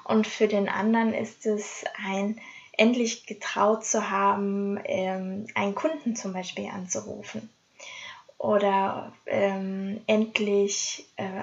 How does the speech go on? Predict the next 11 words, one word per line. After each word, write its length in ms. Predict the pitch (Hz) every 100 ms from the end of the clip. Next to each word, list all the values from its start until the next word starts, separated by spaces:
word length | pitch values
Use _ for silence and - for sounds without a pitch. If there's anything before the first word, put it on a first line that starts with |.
| -
auf 160 | 214 208
den 160 | 202
Berg 260 | 226 254 -
zu 120 | 226
klettern, 720 | - 202 190 190 190 196 208
weil 260 | 196 202 196
der 300 | 202 208 208
oder 160 | 202 196
diejenige 580 | 196 214 208 202 202 208 -
Höhenangst 720 | 349 320 226 - 185 - -
hat. 120 | 196